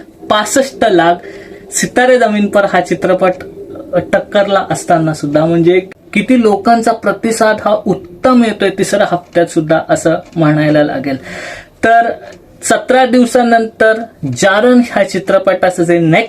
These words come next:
कलेक्शन झालेलं आहे तर ते आहे पाच कोटी चाळीस लाख एवढं, आणि जे ग्रॉस कलेक्शन झालेलं आहे, वर्ल्ड वाईड कलेक्शन झालेलं आहे सतरा दिवसानंतर जारण चित्रपटाचं, तर ते आहे सहा कोटी एक लाख एवढं,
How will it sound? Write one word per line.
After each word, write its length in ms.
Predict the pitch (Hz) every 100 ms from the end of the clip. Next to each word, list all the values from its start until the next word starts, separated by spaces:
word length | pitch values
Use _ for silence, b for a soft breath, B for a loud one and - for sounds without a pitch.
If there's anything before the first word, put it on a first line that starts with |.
| -
कलेक्शन 460 | 226 208 - 196 180
झालेलं 320 | 156 151 139
आहे 80 | 156 -
तर 60 | 156 -
ते 80 | 190
आहे 260 | 190 170 175 - _ -
पाच 400 | 196 220 - -
कोटी 560 | - 190 170 - 190 - - _ -
चाळीस 300 | 202 226 -
लाख 140 | 180 156
एवढं, 260 | 147 127 - - _
आणि 280 | - 147 151
जे 100 | 147
ग्रॉस 460 | 147 127 175 233 -
कलेक्शन 480 | 220 190 175 185 170
झालेलं 280 | 160 156
आहे, 120 | 175 226
वर्ल्ड 200 | 233 220
वाईड 200 | 208 -
कलेक्शन 420 | 175 165 180 170
झालेलं 200 | 156 160
आहे 160 | 165
सतरा 260 | 170 196 208
दिवसानंतर 600 | 190 170 170 160 147 156 165 B B B -
जारण 300 | 147 185 233
चित्रपटाचं, 680 | 233 180 170 160 156 156 151 156
तर 80 | 165 156
ते 100 | 185
आहे 240 | 202 151 151 B B B B - - - -
सहा 320 | 202 208 254
कोटी 540 | 254 214 202 208 - - -
एक 260 | 220 240 226
लाख 320 | 196 175 -
एवढं, 300 | 165 151 147